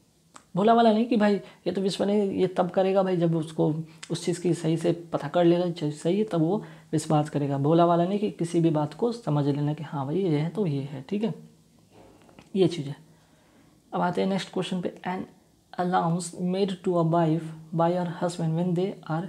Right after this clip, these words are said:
legally separate। जब होता है क्या कि जब husband wife के बीच में तलाक हो जाता है, separate हो जाते हैं, दोनों अलग हो जाते हैं, तो हस्बैंड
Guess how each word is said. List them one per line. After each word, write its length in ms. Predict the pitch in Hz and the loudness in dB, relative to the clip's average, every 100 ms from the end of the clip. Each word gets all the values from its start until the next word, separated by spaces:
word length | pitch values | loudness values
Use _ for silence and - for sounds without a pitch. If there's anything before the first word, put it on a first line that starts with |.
| - - - | -12 -10 2
legally 420 | 170 170 202 - | 4 4 0 -2
separate। 440 | 147 - 165 143 156 - - - - _ _ _ - | -8 -2 -2 -2 -6 -14 -20 -20 -20 _ _ _ 0
जब 300 | 214 214 - - _ - 175 | 0 0 -6 -20 _ -8 -4
होता 160 | 175 | 0
है 80 | 190 | 0
क्या 160 | 190 185 | 0 0
कि 160 | 180 | 0
जब 300 | 180 165 - - | 0 -2 -4 -10
husband 320 | 160 156 175 | -10 -6 -2
wife 180 | 165 165 | -2 -2
के 160 | 160 | -4
बीच 260 | 156 147 151 | -2 -4 -4
में 80 | 139 | -8
तलाक 280 | 143 156 160 | -6 -6 -4
हो 80 | |
जाता 200 | 160 156 | -6 -4
है, 60 | 156 | -8
separate 340 | 175 - 156 | -8 -8 -4
हो 60 | 175 | -2
जाते 200 | 170 170 | -2 -2
हैं, 80 | 160 | -2
दोनों 160 | 151 | -2
अलग 200 | - 160 | -2 -2
हो 100 | 165 | 0
जाते 200 | 170 160 | 0 -2
हैं, 40 | - | -4
तो 60 | |
हस्बैंड 380 | 170 151 160 185 | -4 -2 -2 -2